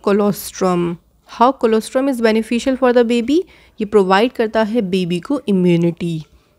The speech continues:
Through wh-, whom the whole blood in the body is purified? किसकी वजह से पूरी बॉडी का जो ब्लड प्यूरिफाई होता है? किडनी। Most of the digestion in the human body is carried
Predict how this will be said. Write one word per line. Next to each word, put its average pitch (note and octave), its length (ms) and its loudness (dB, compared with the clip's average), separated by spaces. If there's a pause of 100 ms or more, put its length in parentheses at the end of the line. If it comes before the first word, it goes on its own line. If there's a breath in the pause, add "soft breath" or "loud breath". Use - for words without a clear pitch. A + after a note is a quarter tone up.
(720 soft breath)
Through C4+ 300 6
wh-, A#3 180 2
whom A3+ 500 2
the B3+ 160 2
whole B3 500 2 (300)
blood G3+ 360 4 (140)
in G#3 160 -2
the G#3 200 -2
body F3+ 400 0
is A3+ 140 -6 (100)
purified? F3 600 2 (380 soft breath)
किसकी G#3+ 300 0
वजह B3 160 2
से B3 140 -4
पूरी A#3+ 220 0
बॉडी G#3 300 2
का A3 140 -2
जो A3 140 0
ब्लड G3 300 0
प्यूरिफाई F#3+ 460 0
होता F#3 320 -2
है? A#3 180 0
किडनी। F3+ 680 0 (1120 soft breath)
Most C4+ 260 6
of C#4+ 180 0
the C4+ 220 -2
digestion G3+ 540 2
in A#3+ 200 0
the G#3+ 200 -2
human A3+ 340 2
body G3 420 2
is - 160 -12
carried G3 420 2